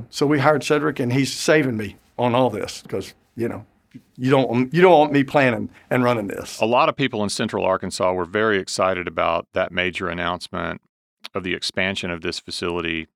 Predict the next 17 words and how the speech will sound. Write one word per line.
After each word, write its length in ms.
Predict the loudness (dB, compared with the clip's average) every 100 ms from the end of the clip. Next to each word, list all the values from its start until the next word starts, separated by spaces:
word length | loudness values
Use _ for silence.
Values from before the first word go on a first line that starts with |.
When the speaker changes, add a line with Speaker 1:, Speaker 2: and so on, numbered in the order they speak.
| _ _ -6
Speaker 2:
which 280 | -4 -4 -6 _
was 140 | -10 -10
previously 1040 | -8 -4 -2 0 -2 -4 -4 -2 -2 -6 _
owned 400 | -2 0 -2 -4 -6
and 100 | -4
operated 480 | -2 -2 -2 -2 -2
by 140 | -4
Kimberly-Clark, 880 | -6 -6 -6 -4 -6 -6 -2 0 0 _
but 100 | -6
had 100 | -4
been 160 | -2 -4
sitting 380 | -2 -4 -4 -4
vacant 560 | -2 -2 -2 -6 -6 _ _ _
for 100 | -12
quite 320 | -8 -2 0 0
some 220 | -6 -6
time. 440 | -4 -4 -4 -8